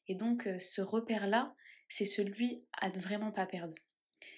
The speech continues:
Ça peut être du coup une absence qui, qui est permanente. Donc par exemple un parent qui est décédé ou qui n'a pas été présent, ça peut être aussi des absences ponctuelles. Donc par exemple, comme je disais, t'es en voyage, loin de tes parents, ou,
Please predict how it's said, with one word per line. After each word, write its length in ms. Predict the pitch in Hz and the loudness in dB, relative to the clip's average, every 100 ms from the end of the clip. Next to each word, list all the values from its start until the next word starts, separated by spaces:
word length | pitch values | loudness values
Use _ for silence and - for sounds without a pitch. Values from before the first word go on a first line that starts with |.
| - - - - - | -20 -20 -20 -10 6
Ça 160 | 240 | 8
peut 140 | 233 294 | 10 8
être 100 | 226 | 8
du 120 | 233 | 4
coup 160 | - | 8
une 140 | 269 208 | 10 10
absence 400 | 190 - 262 - | 6 6 6 6
qui, 360 | - 196 202 | 4 2 2
qui 140 | 202 233 | 4 4
est 40 | |
permanente. 540 | 233 220 208 180 175 190 | 4 6 6 4 0 -2
Donc 140 | 180 | -2
par 120 | 185 | -2
exemple 320 | 175 190 233 | 0 0 0
un 80 | 208 | 0
parent 300 | 180 180 214 | 0 0 -2
qui 140 | 220 185 | 0 -2
est 40 | |
décédé 580 | 175 - 185 180 240 277 | 0 -2 0 4 4 4
ou 100 | 240 | 2
qui 120 | 202 | 2
n'a 100 | 185 | 2
pas 100 | 196 | 4
été 180 | 190 185 | 2 0
présent, 400 | - 175 220 349 | -2 0 4 4
ça 140 | - | 4
peut 100 | - | 2
être 120 | 233 | 0
aussi 160 | 196 - | -2 -4
des 160 | 220 185 | -2 -2
absences 360 | 180 262 262 | -2 -4 -6
ponctuelles. 540 | - 240 240 233 208 196 _ _ - - 190 | -4 -2 0 0 0 -4 _ _ -20 -10 -6
Donc 100 | - | -4
par 140 | 175 | -4
exemple, 300 | 170 233 240 | 0 0 0
comme 160 | - 170 | -2 -8
je 60 | |
disais, 200 | - 285 | -6 -6
t'es 120 | 294 180 | -4 -4
en 80 | |
voyage, 500 | 170 180 185 240 240 | -4 -2 2 2 0
loin 100 | 190 | -2
de 60 | 196 | -2
tes 100 | 190 | -2
parents, 460 | 175 175 208 254 269 | -2 0 2 4 4
ou, 240 | 202 185 | 2 0